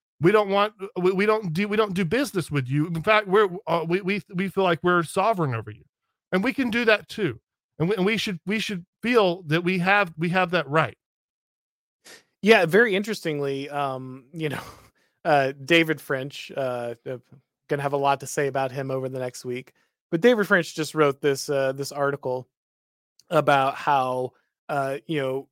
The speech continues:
Speaker 2: Ron DeSantis is just the mirror image of Gavin Newsom, and the fact that he's trying to protect children from mutilation in the state of Florida is just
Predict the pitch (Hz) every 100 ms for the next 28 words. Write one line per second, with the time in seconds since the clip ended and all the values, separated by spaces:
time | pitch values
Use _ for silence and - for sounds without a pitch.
0 | - 170 170 156 - 165 151 147 135 127
1 | 147 - 170 170 165 175 196 180 160 156
2 | 151 147 175 147 139 135 139 139 139 139
3 | 135 135 - 143 135 131 127 127 156 147
4 | - 143 135 _ _ _ - 185 160 170
5 | 160 147 143 - 160 151 - - 156 147
6 | 147 143 - 135 139 151 147 135 135 -
7 | 135 135 131 131 131 131 127 - 139 135
8 | 127 - 135 135 131 123 120 -